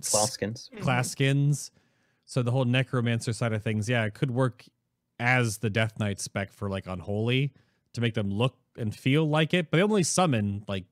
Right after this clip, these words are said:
Speaker 3: ghouls. It's all they summon. They don't summon anything else, really.
Speaker 1: Fourth spec, yeah, there you go.
Speaker 3: Fourth
Speaker 1: There it is.
Speaker 3: spec. Ah, man.
Speaker 1: The same about burning Death Knights now, aren't they? Like, fiery Death Knights.
Speaker 3: Yeah.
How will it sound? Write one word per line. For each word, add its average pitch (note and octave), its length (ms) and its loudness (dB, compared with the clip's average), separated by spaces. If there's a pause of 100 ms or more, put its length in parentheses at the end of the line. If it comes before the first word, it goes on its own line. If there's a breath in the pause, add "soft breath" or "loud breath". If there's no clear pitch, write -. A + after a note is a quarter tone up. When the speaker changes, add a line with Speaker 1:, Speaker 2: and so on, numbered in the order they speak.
Speaker 3:
ghouls. G2 460 -6
It's - 80 -10
all A2+ 100 -2
they G2+ 100 -4
summon. G2+ 260 -4
They G2+ 60 -4
don't A2 180 -6
summon A2 220 -4
anything G2+ 220 -4
else, G#2 220 -6
really. B2+ 140 6
Speaker 1:
Fourth C#3 120 2
spec, - 460 0
yeah, D3 160 -6
there C3+ 120 -2
you C#3 60 -6
go. C#3+ 280 -6
Speaker 3:
Fourth B2 260 -2
Speaker 1:
There D3 60 -4
it D3 60 -4
is. - 20 -4
Speaker 3:
spec. B2+ 260 -2 (180)
Ah, C3 200 -6 (180)
man. B2+ 320 -4
Speaker 1:
The - 80 -6
same F3 200 6
about A2+ 240 4
burning A2+ 480 6
Death - 260 4
Knights - 240 -4
now, A2+ 120 0
aren't F2 120 -2
they? - 60 2
Like, - 140 -4
fiery G2 400 -2
Death G#2 200 -2
Knights. - 380 -6
Speaker 3:
Yeah. C#3+ 600 2